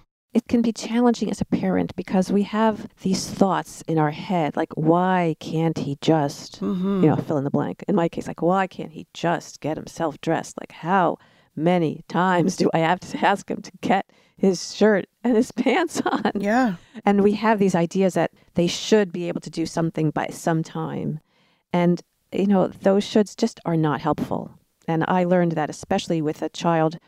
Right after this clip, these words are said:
Speaker 1: whose developmental journey was, it didn't follow a pattern that my other kids had, and it doesn't help to, to compare. So, um, I, I think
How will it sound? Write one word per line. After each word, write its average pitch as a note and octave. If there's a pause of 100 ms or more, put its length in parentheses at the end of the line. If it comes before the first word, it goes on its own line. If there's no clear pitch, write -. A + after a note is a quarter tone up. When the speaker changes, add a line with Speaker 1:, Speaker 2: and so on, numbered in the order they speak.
(300)
Speaker 1:
whose F#3+
developmental E3 (320)
journey F3
was, D3 (240)
it F3+
didn't A3+
follow G3 (140)
a E3+
pattern F3
that D#3 (160)
my D#3+
other F3+
kids F3
had, F3+
and F3
it -
doesn't A#3+
help B3
to, A#3 (180)
to A3+
compare. A#3 (340)
So, E3+
um, E3
I, F3+
I G3
think G#3